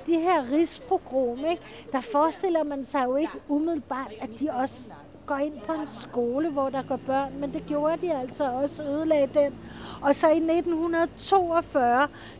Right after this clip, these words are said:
der lukkede nazisterne skolen, det vil sige, fra nitten hundrede toogfyrre, der havde nas-, øh, jøder ikke længere lov til at modtage undervisning.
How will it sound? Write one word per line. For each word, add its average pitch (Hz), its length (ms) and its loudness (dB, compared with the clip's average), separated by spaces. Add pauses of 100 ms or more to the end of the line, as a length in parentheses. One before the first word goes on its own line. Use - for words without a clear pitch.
der 320 120 8
lukkede 294 720 6
nazisterne 277 760 0
skolen, 247 800 2 (340)
det 269 100 -2
vil 277 100 0
sige, 285 240 0
fra - 140 0
nitten 285 280 2
hundrede 311 200 4
toogfyrre, 294 640 2
der 262 160 2
havde 269 320 2
nas-, - 360 -4
øh, 233 200 4
jøder 285 280 4
ikke 277 180 -2
længere 277 280 -2
lov 254 260 0
til - 160 -4
at 277 120 2
modtage 247 520 -4
undervisning. 262 800 -2